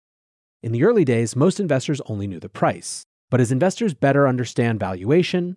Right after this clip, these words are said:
Bitcoin is less likely to resemble the early boom-bust days and could start behaving like a traditional risk asset. If indeed price starts to move more closely around an upwardly sloping demand curve, it will be more important than ever to get that demand curve right.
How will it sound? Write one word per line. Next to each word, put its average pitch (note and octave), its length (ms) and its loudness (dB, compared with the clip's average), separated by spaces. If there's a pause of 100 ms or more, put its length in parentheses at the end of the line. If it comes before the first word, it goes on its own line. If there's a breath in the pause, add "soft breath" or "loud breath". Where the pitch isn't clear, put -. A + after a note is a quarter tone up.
Bitcoin G3+ 360 0
is C#3 120 0
less D#3+ 300 0
likely F#3+ 240 0
to E3 80 0
resemble C3 420 0
the A2+ 200 -6
early F#3+ 240 2
boom-bust C3 640 -2
days C3+ 380 -2 (120)
and B2+ 80 -6
could C#3+ 140 0
start - 260 -2
behaving C3+ 380 0
like B2 140 -2
a A2 40 -8
traditional F#2+ 480 -8
risk C#3 260 0
asset. E2+ 420 -8 (540)
If - 140 -4
indeed B2+ 360 2
price C3+ 280 0
starts - 280 -4
to A2+ 100 -2
move B2 240 0
more A#2 140 -2
closely C#3+ 440 0
around A#2 240 0
an A2+ 140 -6
upwardly B2+ 360 -4
sloping A2 360 -4
demand G#2+ 360 -2
curve, G#3 360 -4 (140)
it C#3 80 0
will C3 80 4
be B2+ 100 2
more D3+ 240 2
important G3 380 0
than F3 180 0
ever E3 220 0
to A2 100 -4
get D3 220 -2
that D#3+ 140 -2
demand G2 340 -4
curve E2+ 320 -10
right. A#2+ 340 -2